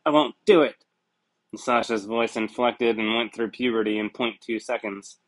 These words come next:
<clears throat> The man transferred the, transferred the, his cane, uh, tran-, transferred his cane to the ground and so he could have both hands on the hammer. But the man just drops the heavy hammer on the plate. His other arm, his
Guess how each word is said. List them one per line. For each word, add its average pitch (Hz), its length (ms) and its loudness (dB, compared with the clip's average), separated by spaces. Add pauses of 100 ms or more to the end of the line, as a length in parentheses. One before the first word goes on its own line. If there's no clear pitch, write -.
(1000)
<clears throat> - 100 2 (1400)
The 120 140 -2
man 135 180 8
transferred 127 600 2
the, 117 420 -2
transferred 120 560 -2
the, 113 500 -4
his 113 160 -2
cane, 120 460 -4 (560)
uh, 120 160 2
tran-, 120 400 0
transferred 123 420 0
his 113 140 -4
cane 113 480 -4
to 120 160 -4
the 110 80 -2
ground 110 420 -4
and 107 160 -8
so 117 180 -4
he 110 60 0
could 107 140 -4
have 110 220 2
both 110 200 -4
hands 110 240 -4
on 113 120 -2
the 107 60 -4
hammer. 113 460 -2 (920)
But 127 80 0
the 135 80 6
man 135 280 6
just 117 280 -2
drops 127 300 2
the 117 100 0
heavy 117 240 -2
hammer 113 400 -4
on 107 140 -2
the 107 80 -6
plate. 104 420 -12 (640)
His 131 160 -2
other 123 320 4
arm, 117 460 -2
his 120 440 -2